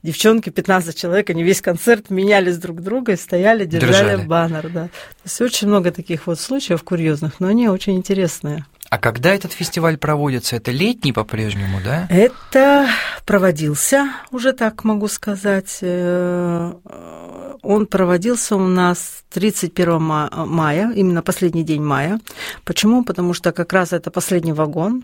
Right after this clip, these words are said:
Speaker 1: то есть школьники еще никуда не уехали,
Speaker 2: Мгм.
Speaker 1: родители тоже еще здесь, и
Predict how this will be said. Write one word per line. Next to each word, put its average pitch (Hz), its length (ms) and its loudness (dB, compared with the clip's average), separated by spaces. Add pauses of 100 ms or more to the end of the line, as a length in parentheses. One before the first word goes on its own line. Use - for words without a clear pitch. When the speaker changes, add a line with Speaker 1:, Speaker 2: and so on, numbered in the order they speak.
Speaker 1:
то - 80 -6
есть 160 120 -2
школьники 170 420 0
еще - 160 -2
никуда 160 280 0
не 156 120 2
уехали, 165 480 2
Speaker 2:
Мгм. - 520 -6
Speaker 1:
родители 170 500 0
тоже 160 260 -4
еще 156 220 -4
здесь, 220 420 -2
и 233 640 -2